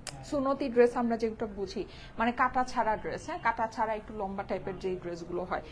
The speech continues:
ওই রকম ড্রেসও আপনি এটা দিয়ে বানিয়ে ফেলতে পারবেন। কারণ কি? কারণ হচ্ছে গিয়ে এটার আপনার ইয়া নাই, মানে, আহ, পুরোটা আপনার একটু রানিং স্টাইলের ভিতরে করা আছে।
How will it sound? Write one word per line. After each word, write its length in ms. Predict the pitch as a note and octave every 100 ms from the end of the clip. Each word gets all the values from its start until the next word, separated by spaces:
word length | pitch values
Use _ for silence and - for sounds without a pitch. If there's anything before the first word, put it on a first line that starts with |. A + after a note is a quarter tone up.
| - -
ওই 140 | C4+
রকম 320 | D4 D4+ E4 C#4+
ড্রেসও 340 | B3+ B3+ E4+
আপনি 240 | C#4 A#3
এটা 160 | A3 A3
দিয়ে 140 | B3+
বানিয়ে 360 | B3 G3 F3+ F3+
ফেলতে 340 | - G#3+ B3+
পারবেন। 520 | D#4+ B3+ G3+ F#3 B3+ D#4+ - -
কারণ 280 | A#3 B3
কি? 160 | C#4+ F4
কারণ 260 | C4 A3+ A#3+
হচ্ছে 260 | A3+ C4+
গিয়ে 160 | A#3+ F4
এটার 280 | A3 A#3+ A3
আপনার 340 | A3 B3+ F#4
ইয়া 220 | A3 G#3
নাই, 200 | F3 D#3 - - - -
মানে, 320 | A3+ G3+ F3+
আহ, 600 | E3+ F#3+ F3+ F3+ F3 F3 F3 -
পুরোটা 360 | D#4 D#4 F4+
আপনার 300 | D4 D4 D#4
একটু 300 | E4 - D4
রানিং 380 | B3 A3+ A3+ C4
স্টাইলের 480 | C4+ - B3 A#3 B3+
ভিতরে 280 | C4+ C#4 C#4
করা 240 | C4+ B3+
আছে। 360 | A#3 G3+ -